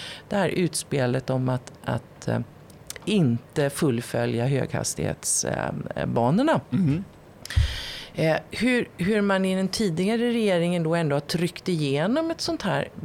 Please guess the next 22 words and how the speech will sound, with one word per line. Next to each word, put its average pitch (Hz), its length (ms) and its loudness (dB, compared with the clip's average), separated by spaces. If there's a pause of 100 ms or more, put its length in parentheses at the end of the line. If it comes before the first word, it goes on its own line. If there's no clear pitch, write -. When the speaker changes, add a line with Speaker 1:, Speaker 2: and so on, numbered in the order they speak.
(120)
Speaker 1:
beslut 151 1200 -2 (240)
med 202 160 0
en 220 100 0
väldigt 185 280 0
liten 175 840 0
majoritet. 143 1400 -2
Och - 360 -4
så 254 100 0
plöjs 240 380 0
det 247 120 0
ner 196 300 2
en 175 160 2
massa 170 340 2
resurser 165 640 0
i 147 180 2
att 139 180 -4
planera 139 720 2
och 135 100 0
förbereda 143 800 0
för - 160 -4
det - 60 -2
här. 135 260 -2